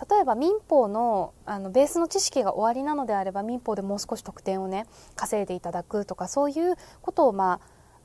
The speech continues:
ある程度人によって若干微調整はしてもいいと個人的には考えているタイプです。でも、理想はですよ、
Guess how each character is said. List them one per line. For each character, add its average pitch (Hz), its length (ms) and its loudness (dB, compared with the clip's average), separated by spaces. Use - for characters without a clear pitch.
あ 277 120 6
る 370 100 2
程 440 120 6
度 320 80 6
人 - 120 -6
に 330 80 2
よ 339 60 0
っ - 20 -14
て 320 80 -4
若 330 320 0
干 453 240 4
微 269 120 0
調 403 240 6
整 277 240 4
は 190 140 0
し - 80 -8
て 277 100 0
も 208 160 -4
い 247 140 -4
い 220 40 -8
と 180 440 0
個 196 100 -10
人 214 160 -6
的 - 180 -6
に 269 80 -4
は 254 100 -2
考 196 300 -10
え 196 80 -2
て 196 140 -8
い 180 100 -6
る 180 240 -8
タ 196 120 -8
イ 175 60 -6
プ 165 120 -10
で - 80 -10
す。 - 120 -14
で 320 160 2
も、 294 440 0
理 277 120 -2
想 370 240 4
は 392 120 8
で 330 120 4
す - 140 -4
よ、 180 200 2